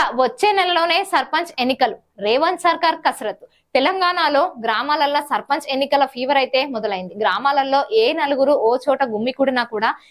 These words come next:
ఎన్నికల గురించే చర్చించుకుంటున్నారు. నోటిఫికేషన్ ఎప్పుడెప్పుడు వస్తుందా అని ఎన్నికల్లో పోటీ చేసే ఆశావాహులైతే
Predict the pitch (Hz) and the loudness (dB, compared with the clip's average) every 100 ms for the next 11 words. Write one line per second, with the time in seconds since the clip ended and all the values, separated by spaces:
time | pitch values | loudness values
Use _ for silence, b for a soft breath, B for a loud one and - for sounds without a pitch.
0 | B 233 262 392 381 339 339 302 330 320 | B 0 2 4 4 2 2 0 0 0
1 | 220 240 226 214 190 185 175 190 214 302 | -2 -4 -8 -10 -8 -8 -6 -2 0 0
2 | 311 311 311 294 277 285 285 285 285 254 | 0 -2 0 -2 -4 0 0 2 2 0
3 | - 277 262 254 240 262 359 B B 226 | 0 0 2 2 0 -4 -6 B B 2
4 | 285 349 330 320 285 262 294 294 277 269 | 2 2 2 2 2 0 2 0 0 -2
5 | 170 208 320 294 285 294 254 240 | -2 -4 -2 0 0 0 -2 0